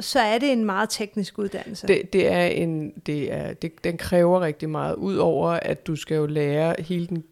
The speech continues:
Speaker 2: kinesiske medicin at kende.
Speaker 1: Ja.
Speaker 2: Så skal du også have, øh, der ligger jo et, et, øh, du skal have anatomi og fysiologi
Speaker 1: Mm.
Speaker 2: og kommunikation og psykologi,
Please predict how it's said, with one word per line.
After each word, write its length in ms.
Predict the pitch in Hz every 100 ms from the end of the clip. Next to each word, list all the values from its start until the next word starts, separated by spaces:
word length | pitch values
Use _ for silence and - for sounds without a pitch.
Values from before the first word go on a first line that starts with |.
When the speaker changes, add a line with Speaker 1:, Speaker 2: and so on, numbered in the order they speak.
| -
Speaker 2:
kinesiske 840 | - 165 175 - - - 190 175 - -
medicin 640 | 175 160 160 - 170 170
at 80 | 165
kende. 440 | - 156 151 165 170 -
Speaker 1:
Ja. 120 | 185 - - - -
Speaker 2:
Så 240 | - 185
skal 200 | - 180
du 120 | 165
også 380 | - 160 170 196
have, 580 | 175 160 165 147 143 135
øh, 340 | 135 131 131 - - -
der 80 |
ligger 300 | 165 165 160
jo 120 | 170 165
et, 160 | - 151 - -
et, 300 | 165 - 160
øh, 220 | 160 151
du 80 | 170
skal 180 | 160 165
have 80 | 156
anatomi 440 | 147 147 170 175
og 80 | 175
fysiologi 580 | - 175 - 156 185 - 226
Speaker 1:
Mm. 180 | 214
Speaker 2:
og 280 | 180 170 156
kommunikation 720 | - 165 156 156 151 170 156
og 40 | -
psykologi, 680 | - 165 160 151 - 160